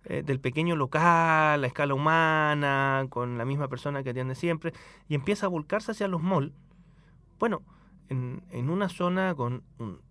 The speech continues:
alto tráfico de bienes de consumo y con centros comerciales grandes, como puede ser Maipú, Cerrillos, por allá por el año dos mil once,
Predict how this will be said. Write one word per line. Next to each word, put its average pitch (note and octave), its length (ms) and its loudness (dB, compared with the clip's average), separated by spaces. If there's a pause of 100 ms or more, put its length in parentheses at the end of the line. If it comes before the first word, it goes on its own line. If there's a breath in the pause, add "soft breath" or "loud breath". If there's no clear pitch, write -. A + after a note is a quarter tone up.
(360)
alto C3+ 840 -2
tráfico B2 640 -2
de A2+ 100 -2
bienes B2 320 -2
de A#2 100 -4
consumo C3 640 -2 (440 loud breath)
y A#2+ 280 -2
con A#2 140 -2
centros D3 320 -6
comerciales B2 520 -6 (120)
grandes, B2+ 600 0
como G2+ 200 -8
puede A2+ 200 -4
ser A#2+ 180 -6
Maipú, C#3 800 0 (400 loud breath)
Cerrillos, C#3 920 2 (360 loud breath)
por B2 160 0
allá C3 200 2
por C#3+ 140 2
el C3 100 2
año D3+ 460 0 (120)
dos C3 300 -2
mil D#3 220 0
once, F3 440 2